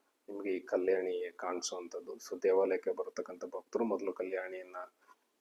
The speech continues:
ತಲುಪಿ ಅಲ್ಲಿಂದ ಕೈಕಾಲು ತೊಳ್ಕೊಂಡು ಒಳಗಡೆ ಹೋಗೋದಕ್ಕೆ ಒಂದು ಅವಕಾಶ ಇದೆ.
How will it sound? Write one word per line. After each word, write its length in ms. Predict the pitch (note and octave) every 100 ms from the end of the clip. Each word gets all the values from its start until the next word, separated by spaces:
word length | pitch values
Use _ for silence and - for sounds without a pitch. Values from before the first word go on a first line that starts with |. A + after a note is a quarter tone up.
| -
ತಲುಪಿ 400 | F#2+ F#2 - -
ಅಲ್ಲಿಂದ 400 | - F#2+ F#2+ F2+
ಕೈಕಾಲು 580 | F#2 F2+ G2 F2+ G2 F2+
ತೊಳ್ಕೊಂಡು 520 | F#2+ F2 - F2+ G#2+
ಒಳಗಡೆ 400 | G2 F#2+ F#2+ F#2+
ಹೋಗೋದಕ್ಕೆ 500 | G#2+ F#2 F#2 - F#2
ಒಂದು 160 | F2+ F2
ಅವಕಾಶ 400 | F2+ F#2 F2+ -
ಇದೆ. 520 | F2+ F2+ - _